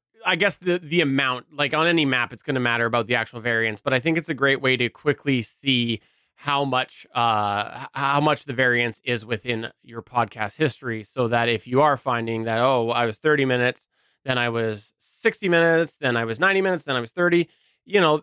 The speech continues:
that might be hard for your audience to follow if they're, say, putting you on,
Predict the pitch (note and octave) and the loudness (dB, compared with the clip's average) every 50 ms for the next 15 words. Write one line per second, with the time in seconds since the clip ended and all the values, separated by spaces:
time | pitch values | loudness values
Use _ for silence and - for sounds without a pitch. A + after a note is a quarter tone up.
0 | _ _ D3+ E3+ F3 D#3 E3 F3+ F3 F3 D#3 D#3 D3 C#3 A#2+ C3+ C#3+ C#3+ C#3 A#2+ | _ _ -2 -2 -2 0 -2 -4 -4 -2 -2 -2 -2 0 0 0 0 0 0 -2
1 | - D3 C#3 C3 B2+ C3 A#2+ B2+ B2 B2+ B2+ B2+ B2+ A#2+ A2 - _ - C3 B2+ | -4 -4 -2 0 2 2 2 2 2 2 2 0 -2 -2 -4 -8 _ -6 -4 -2
2 | A#2+ A2+ G#2 - - D3 C3+ C3+ C#3 C3 B2+ A#2+ A2+ A#2 B2 A2+ - - C3+ C3 | -2 -2 -4 -4 -2 2 2 4 4 4 2 2 0 0 -2 -4 -4 -2 0 2
3 | B2 A#2+ A#2 A2+ A2+ A2+ - _ - - A#2+ G2+ - - C3+ C3 B2 B2 B2+ B2+ | 2 4 2 2 0 0 -4 _ -8 -6 -6 -6 -6 -6 -6 -4 -4 -4 -4 -4
4 | C3 C3 C3 B2 A#2+ B2 B2 B2 A#2+ A#2+ B2 A#2 | -4 -4 -2 0 0 2 2 2 2 2 0 -2